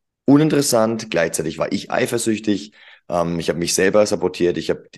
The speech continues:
sehr viel Energie in die Beziehung reingegeben und, äh, es hat nicht gefruchtet.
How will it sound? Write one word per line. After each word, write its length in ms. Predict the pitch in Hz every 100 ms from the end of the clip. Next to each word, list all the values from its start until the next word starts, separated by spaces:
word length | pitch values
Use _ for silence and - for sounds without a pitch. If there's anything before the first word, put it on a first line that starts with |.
| -
sehr 240 | 95 101
viel 80 | 95
Energie 460 | 87 90 78 110 101
in 80 |
die 120 | 90 80
Beziehung 460 | 73 - 117 117
reingegeben 720 | 101 101 95 90 90 90 90 -
und, 600 | 76 80 80 73 - 57
äh, 240 | 60 57
es 120 | -
hat 120 | -
nicht 200 | 95 95
gefruchtet. 600 | - - - 90 92 90